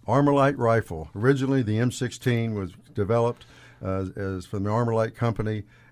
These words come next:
and then it is trans-, as a military rifle, and it has e-, exploded through the, the, the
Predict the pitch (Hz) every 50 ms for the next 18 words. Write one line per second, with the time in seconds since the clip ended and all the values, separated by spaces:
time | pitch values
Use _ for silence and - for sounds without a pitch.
0 | - 101 98 98 92 101 101 98 98 95 90 90 92 - - 123 120 117 113 110
1 | - - - - - 95 85 92 98 113 117 127 127 - 127 123 123 123 120 -
2 | - - - - - 113 120 107 92 - - 113 131 123 - - - - - -
3 | - - 120 127 127 123 127 127 127 127 120 110 104 123 - - 117 113 117 -
4 | - 135 120 110 95 - - - - 139 147 156 165 156 139 135 120 104 - 123
5 | 123 123 120 110 107 101 101 101 104 - - - - 104 104 104 - - - -
6 | - 95 - 101 92 92 95